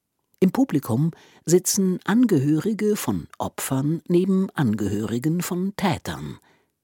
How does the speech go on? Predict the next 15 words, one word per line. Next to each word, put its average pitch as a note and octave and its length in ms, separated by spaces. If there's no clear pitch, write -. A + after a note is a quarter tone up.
Vorne A2 580
nehmen C3 380
die D#3+ 140
Angeklagten C3 840
Platz, - 440
schräg F3+ 340
hinter B3 280
ihnen G#3+ 400
sitzen F#3+ 680
ihre G3+ 300
Opfer, - 540
falls A2 340
sie G#2 120
überlebt B2+ 480
haben, A2+ 320